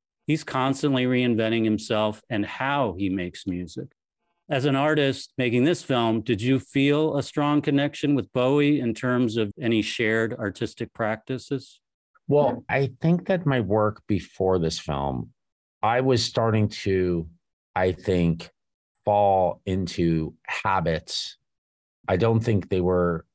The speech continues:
Speaker 2: as adventurous to me creatively. I think I, I found a comfort lane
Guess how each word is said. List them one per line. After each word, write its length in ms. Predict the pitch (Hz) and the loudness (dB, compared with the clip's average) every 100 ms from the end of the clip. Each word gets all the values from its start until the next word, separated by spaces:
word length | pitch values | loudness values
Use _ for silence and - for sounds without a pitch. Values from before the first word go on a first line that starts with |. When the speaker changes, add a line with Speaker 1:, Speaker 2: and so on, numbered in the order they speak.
| - | -2
Speaker 2:
as 180 | 92 92 | 0 2
adventurous 680 | 82 69 95 107 98 85 | 0 0 -2 0 -2 -2
to 80 | - | -2
me 160 | 90 82 | -2 -2
creatively. 720 | - 95 87 92 85 80 73 | -4 -2 0 0 0 -2 -2
I 60 | 73 | -2
think 240 | 87 82 | -2 0
I, 180 | 82 73 | -2 -2
I 140 | 82 82 | -2 -4
found 300 | - 87 80 | -2 -2 -2
a 40 | |
comfort 580 | - - 92 90 80 80 | -4 -6 -4 -2 -4 -2
lane 500 | 76 73 69 67 | -4 -2 -4 -6